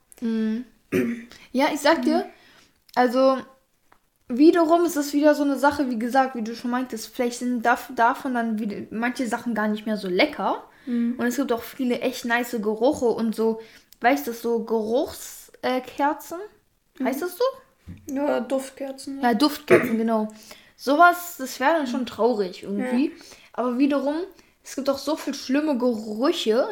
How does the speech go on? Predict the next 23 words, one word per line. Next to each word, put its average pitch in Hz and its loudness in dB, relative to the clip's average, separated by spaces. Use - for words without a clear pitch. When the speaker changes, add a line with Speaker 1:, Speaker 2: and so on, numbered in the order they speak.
Speaker 1:
in 226 0
dieser 220 0
Welt. 269 6
Speaker 2:
Ja, 254 2
echt. 254 -8
Speaker 1:
Es 226 -4
wäre 269 6
dann 269 2
wiederum 262 2
auch 240 2
ein 240 -10
bisschen 240 -2
angenehm. 214 2
Speaker 2:
Zum 277 -4
Beispiel 247 -6
Stadt 247 -2
und 233 -4
so, 233 -2
manchmal 233 -4
ist 220 -8
es 220 -10
einfach - -14
bäh. 214 -10